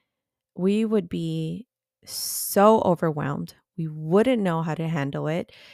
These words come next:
because it would just be too much for us to handle. So what the R A S does is it helps filter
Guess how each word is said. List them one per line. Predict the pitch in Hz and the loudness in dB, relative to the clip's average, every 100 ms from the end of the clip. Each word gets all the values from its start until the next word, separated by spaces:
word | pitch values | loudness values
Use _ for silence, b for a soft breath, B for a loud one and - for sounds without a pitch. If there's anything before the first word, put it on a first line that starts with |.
| B | B
because | - - 196 | -6 -2 2
it | 196 | 2
would | 202 | 2
just | 202 175 | 0 -2
be | 202 - | -4 -4
too | - - 226 233 | -4 2 4 4
much | 190 196 208 | 4 2 -2
for | - 165 | -4 -4
us | 160 - | -2 -4
to | 160 | -8
handle. | 151 165 156 - - | -6 -6 -6 -10 -10
So | - 190 170 B B B B B | 0 2 2 B B B B B
what | 196 - | 0 2
the | 202 - | -2 0
R | 208 254 | 2 4
A | 240 190 | 2 2
S | 180 175 - | 0 0 0
does | 196 226 170 165 | 0 2 0 -2
is | 170 175 | -4 -4
it | 185 | -2
helps | 185 254 - - | 0 -2 -4 -12
filter | - 202 214 - 170 | -2 2 2 0 -4